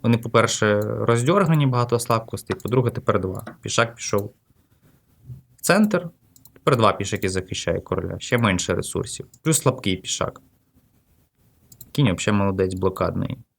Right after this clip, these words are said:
І все. І тут виявляється, що, в принципі, багато ходів хороших для чорних, а у білих хороших ходів мало.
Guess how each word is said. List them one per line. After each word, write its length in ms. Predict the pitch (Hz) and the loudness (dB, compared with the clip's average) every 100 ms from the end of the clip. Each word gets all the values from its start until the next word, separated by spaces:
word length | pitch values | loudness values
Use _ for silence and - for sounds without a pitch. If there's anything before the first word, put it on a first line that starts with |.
| _ _ _ _ _ _ _ _ - | _ _ _ _ _ _ _ _ -2
І 160 | 240 240 | 2 2
все. 320 | - - 90 - | 2 0 0 0
І 80 | 117 | 0
тут 220 | 156 - - - - | 0 -2 -16 -10 0
виявляється, 500 | 110 117 143 139 - | 4 6 6 4 0
що, 140 | - | -6
в 60 | 107 | -2
принципі, 540 | 147 151 - 135 123 - - - - - - _ _ _ _ _ _ _ - | 0 2 0 -2 -4 -8 -18 -20 -20 -20 -20 _ _ _ _ _ _ _ 0
багато 400 | 113 120 113 95 | 4 6 4 0
ходів 340 | - 101 98 | -2 0 0
хороших 500 | 95 113 120 156 135 | 0 4 4 4 0
для 160 | 113 110 | 0 0
чорних, 400 | - 107 104 98 - | 0 0 0 -2 -4
а 220 | - - | -4 -2
у 100 | 101 | 0
білих 340 | 101 120 113 | 2 4 4
хороших 400 | - 101 98 107 | 0 -4 -2 -2
ходів 280 | - 95 101 | -2 -4 -2
мало. 280 | 90 92 | -2 -2